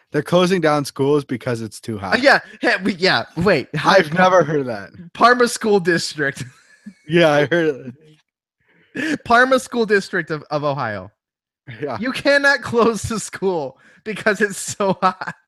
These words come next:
Speaker 1: Exactly, right?
Speaker 2: That is not a thing,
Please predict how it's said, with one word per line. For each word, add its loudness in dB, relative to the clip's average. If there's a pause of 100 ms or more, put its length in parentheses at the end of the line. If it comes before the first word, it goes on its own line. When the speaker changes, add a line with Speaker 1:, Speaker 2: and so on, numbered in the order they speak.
(1400)
Speaker 1:
Exactly, 0
right? -4 (400)
Speaker 2:
That 6
is 2
not 4
a 4
thing, 2